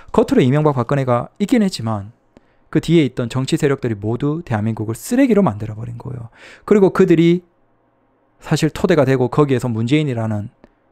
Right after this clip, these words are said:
인간이 대통령이 되면서 일본과 완전 극단적으로 가버렸죠. 그 손절 과정에서 우리는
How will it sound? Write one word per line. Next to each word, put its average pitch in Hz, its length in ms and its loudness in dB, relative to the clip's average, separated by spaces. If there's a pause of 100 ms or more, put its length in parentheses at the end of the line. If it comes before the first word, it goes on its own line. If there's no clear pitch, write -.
(960)
인간이 120 520 2
대통령이 127 420 0
되면서 110 500 -2
일본과 156 360 2
완전 165 560 2
극단적으로 160 540 -2
가버렸죠. 117 580 -12 (1200)
그 220 180 4
손절 240 320 4
과정에서 123 400 0
우리는 107 420 -2